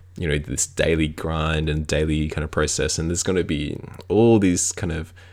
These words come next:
you know, random assortments of ups and downs.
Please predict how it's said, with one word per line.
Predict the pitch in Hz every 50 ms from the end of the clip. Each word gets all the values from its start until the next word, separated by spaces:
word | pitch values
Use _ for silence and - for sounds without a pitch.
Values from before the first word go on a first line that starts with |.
| - - - - - - - - - - - - - - - - - - - - - - - - -
you | 98
know, | 92 90
random | 87 95 104 107 104 101
assortments | 98 - - 98 85 - 76 90 85 -
of | 90 82
ups | - 73 78 - - -
and | 80 80 76
downs. | 80 78 76 78 78 73 80 - -